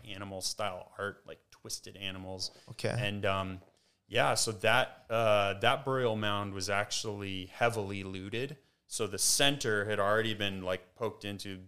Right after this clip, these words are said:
Speaker 1: big old, big old hole, um, in the middle where,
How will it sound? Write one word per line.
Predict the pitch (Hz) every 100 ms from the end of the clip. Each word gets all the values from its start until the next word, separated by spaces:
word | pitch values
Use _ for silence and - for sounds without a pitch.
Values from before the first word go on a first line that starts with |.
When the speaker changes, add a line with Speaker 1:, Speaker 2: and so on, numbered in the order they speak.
| -
Speaker 1:
big | 120 113
old, | 110 104 98 95
big | 110 104
old | 95 92
hole, | - 101 98 98 95 - _ _ _ -
um, | 95 92 92 90 90 92 - -
in | 120
the | 107
middle | 101 113 101 95
where, | 95 95 95 95